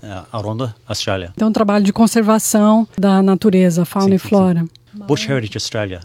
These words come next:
Speaker 2: Só voltando um pouquinho, porque você tá falando essas coisas, é muito, é, é, é bastante Brasil isso que você tá falando. Você tem curiosidade, planos, já esteve no Brasil?
Speaker 1: Outubro e novembro eu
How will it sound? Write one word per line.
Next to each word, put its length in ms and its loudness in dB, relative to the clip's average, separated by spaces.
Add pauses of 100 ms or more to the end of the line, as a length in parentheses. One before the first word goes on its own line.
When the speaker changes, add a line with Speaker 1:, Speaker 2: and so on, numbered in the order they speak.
Speaker 2:
Só 80 0
voltando 360 2
um 40 0
pouquinho, 440 2
porque 220 0
você 120 -2
tá 100 2
falando 300 2
essas 240 0
coisas, 340 4
é 80 6
muito, 460 4
é, 300 4
é, 40 0 (140)
é 40 0
bastante 400 0
Brasil 540 2
isso 180 2
que 60 -4
você 100 2
tá 140 -2
falando. 340 4
Você 200 2
tem 140 6
curiosidade, 840 2 (320)
planos, 580 6
já 200 4
esteve 420 2
no 100 4
Brasil? 540 4 (220)
Speaker 1:
Outubro 500 -6
e 60 -4
novembro 520 -6 (540)
eu 520 -6